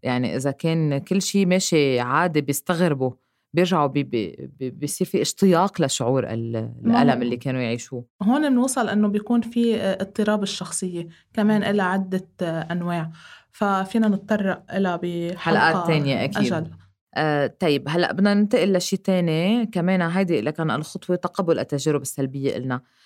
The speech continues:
Speaker 2: مم.
Speaker 1: آه، تاني من الخطوات كمان اللي بعرفها واللي ناقشتها بحلقة سابقة، آه، بالبودكاست اللي قبل هيدا، شو يلي بيميزنا عن غيرنا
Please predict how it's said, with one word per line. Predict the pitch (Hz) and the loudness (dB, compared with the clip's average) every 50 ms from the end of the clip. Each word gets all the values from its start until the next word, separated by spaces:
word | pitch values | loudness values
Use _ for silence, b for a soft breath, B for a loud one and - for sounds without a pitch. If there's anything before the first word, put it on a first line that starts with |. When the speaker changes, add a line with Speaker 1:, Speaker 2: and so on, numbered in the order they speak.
| b b | b b
Speaker 2:
مم. | 208 196 196 196 - - - _ _ _ - - | 0 0 0 -2 -4 -10 -20 _ _ _ -2 0
Speaker 1:
آه، | 170 175 170 | 2 2 2
تاني | 165 - 240 269 285 294 277 | 2 2 4 4 4 4 4
من | 233 226 220 220 208 202 | 6 6 6 6 4 4
الخطوات | 185 170 180 - - 202 - 220 240 262 262 | 4 2 2 0 -2 0 2 4 2 2 2
كمان | - 240 214 208 214 214 | 2 0 2 2 4 4
اللي | 202 196 180 | 4 4 4
بعرفها | 165 170 156 156 170 180 - 185 170 | 2 2 2 2 0 0 0 0 2
واللي | 160 160 160 151 143 143 143 | 2 2 2 2 0 0 0
ناقشتها | 143 151 156 - 196 190 - - 180 151 | -2 -2 -2 -2 -4 -4 -2 -2 0 2
بحلقة | 151 151 147 143 139 135 - - 165 165 - - - | 2 2 2 2 0 -2 -4 -4 -2 -2 -2 -2 -4
سابقة، | - - - 160 151 147 - - 117 131 127 123 127 131 - - | -6 -2 -2 -2 -2 -2 -2 -4 -4 -2 -4 -4 -4 -6 -8 -8
آه، | - - 135 135 131 127 120 120 120 120 120 123 | -8 -6 -4 -2 -2 -2 -2 -2 -4 -4 -6 -6
بالبودكاست | 127 - 135 - - 160 165 165 - 156 147 - - 160 | -4 -4 -4 -2 0 -2 -2 -2 -4 -6 -6 -4 -2 0
اللي | 143 - | 0 2
قبل | 147 156 143 | 2 2 0
هيدا، | 139 147 151 156 151 160 185 B B B B B B B B B B B | 0 0 0 0 0 0 -2 B B B B B B B B B B B
شو | - - 269 | -2 2 4
يلي | 269 269 262 254 214 | 6 6 6 6 6
بيميزنا | 214 208 196 202 185 185 220 240 196 180 185 160 143 139 - _ _ _ _ _ _ _ _ _ _ _ - | 6 6 6 6 6 6 6 4 6 4 4 2 2 -2 -8 _ _ _ _ _ _ _ _ _ _ _ -2
عن | 135 156 165 | 0 2 2
غيرنا | 165 147 170 170 170 165 151 135 135 127 139 240 | 2 2 2 4 4 2 2 0 0 0 0 -2